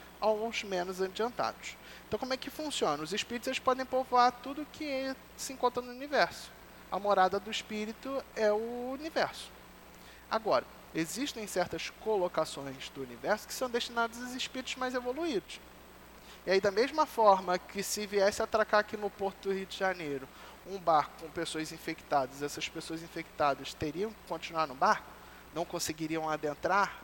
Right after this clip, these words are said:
no porto, porque é assim que funciona a vigilância sanitária, no mundo mais adiantado, se você chegar na porta, você também não vai poder entrar até que você se cure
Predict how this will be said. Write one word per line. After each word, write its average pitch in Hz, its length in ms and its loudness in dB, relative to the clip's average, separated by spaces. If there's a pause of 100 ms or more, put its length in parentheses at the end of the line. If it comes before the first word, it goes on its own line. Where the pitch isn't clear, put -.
no 143 80 -10
porto, 214 460 0 (180)
porque - 140 -2
é 156 40 4
assim 196 160 -4
que - 80 -12
funciona 165 380 -2
a 156 40 -4
vigilância 151 460 -8
sanitária, 147 640 0 (800)
no 220 160 0
mundo 202 280 -2
mais 196 200 0
adiantado, 214 460 2
se - 60 -12
você 190 220 -4
chegar 196 240 -2
na 190 100 0
porta, 185 240 -4
você 208 120 -6
também 214 200 -8
não 226 60 -10
vai 226 80 -2
poder 226 220 -4
entrar 233 340 4
até 220 180 -2
que - 120 -16
você 233 220 -4
se - 160 -6
cure 185 420 -6